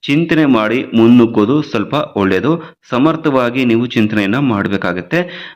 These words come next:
But ಇಲ್ಲಿ ನಿಮ್ಗೆ ಫಿನಾನ್ಷಿಯಲ್, ಫಿನಾನ್ಷಿಯಲ್ ಸ್ಟ್ರೆಂತ್ ಅಂತೂ ಈ ವಾರ ಸ್ವಲ್ಪ ಚೆನ್ನಾಗಿರುತ್ತೆ,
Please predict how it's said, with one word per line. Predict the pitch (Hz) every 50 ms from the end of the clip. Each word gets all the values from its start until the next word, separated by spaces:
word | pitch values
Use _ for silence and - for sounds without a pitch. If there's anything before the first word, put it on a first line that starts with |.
| _ -
But | 147 180 180 175
ಇಲ್ಲಿ | 156 151 151 151
ನಿಮ್ಗೆ | 151 139 139 135 131 143 147
ಫಿನಾನ್ಷಿಯಲ್, | 147 135 131 143 156 170 165 - 160 151 151 147 - - - _ _ _ -
ಫಿನಾನ್ಷಿಯಲ್ | - 135 147 151 160 156 - 151 143 135
ಸ್ಟ್ರೆಂತ್ | 139 - - 127 127 135 131 127
ಅಂತೂ | 120 113 110 120 135 139 127
ಈ | - 113 113
ವಾರ | 107 107 104 107 117
ಸ್ವಲ್ಪ | 120 117 113 104 98 107
ಚೆನ್ನಾಗಿರುತ್ತೆ, | 101 - - 107 95 101 107 113 113 110 107 101 98 - -